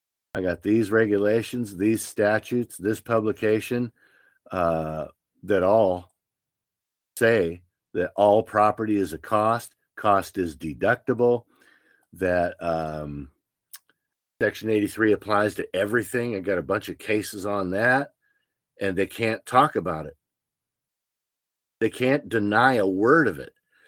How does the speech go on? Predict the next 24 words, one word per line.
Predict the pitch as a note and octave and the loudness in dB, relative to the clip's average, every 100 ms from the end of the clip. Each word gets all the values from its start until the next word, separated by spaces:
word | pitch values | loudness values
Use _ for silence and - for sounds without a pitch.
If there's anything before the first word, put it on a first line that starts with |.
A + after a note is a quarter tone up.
| _ | _
So | - A2 | -2 2
how | B2+ C3+ | 4 4
is | A#2+ A#2 | 2 0
it | G#2 | -2
not | A#2+ C#3+ - _ | 2 2 0 _
kidnapping | - D#3+ C3+ A2+ G2+ F#2+ G2 | -2 2 2 0 -2 -4 -4
and | G2+ F#2+ | -4 -4
conspiracy, | C3 A#2+ - F#3+ D#3+ A2+ G#2 D#2 - _ _ _ - | -4 -4 0 4 4 2 -2 -8 -10 _ _ _ -10
a | G2+ | -10
capital | - C#3+ D#3 E3 E3+ E3 | -4 2 2 2 0 2
offense? | C#3 - D#3 C#3+ - - - _ _ _ _ _ _ _ _ _ _ _ _ _ _ _ _ _ _ _ B2+ | 0 0 -2 -2 -4 -10 -12 _ _ _ _ _ _ _ _ _ _ _ _ _ _ _ _ _ _ _ 2
How | D3+ | 4
is | D3+ E3 | 4 0
it | A#2 | -2
not? | A#2 C#3+ D3+ F#2+ - - _ _ _ _ _ _ _ _ _ _ _ _ _ _ _ _ _ _ _ _ _ _ _ _ _ - | 0 2 2 0 -4 -20 _ _ _ _ _ _ _ _ _ _ _ _ _ _ _ _ _ _ _ _ _ _ _ _ _ -4
We | A#2+ | 0
don't | C#3+ C#3+ | 0 0
care. | A#2 A#2 A#2 - | -2 -2 -4 -10
He's | A2+ | -6
going | A#2 B2 | -4 -2
to | B2+ | -2
prison. | C3 A#2 G#2+ A2 _ _ _ _ _ - | 0 0 0 -12 _ _ _ _ _ -12
Oh, | A2 C3 D3+ B2+ G#2+ F2+ _ _ _ _ _ | -4 -2 0 -2 -4 -8 _ _ _ _ _
thanks. | B2 B2+ B2 A2+ - - | -2 0 -2 -6 -14 -20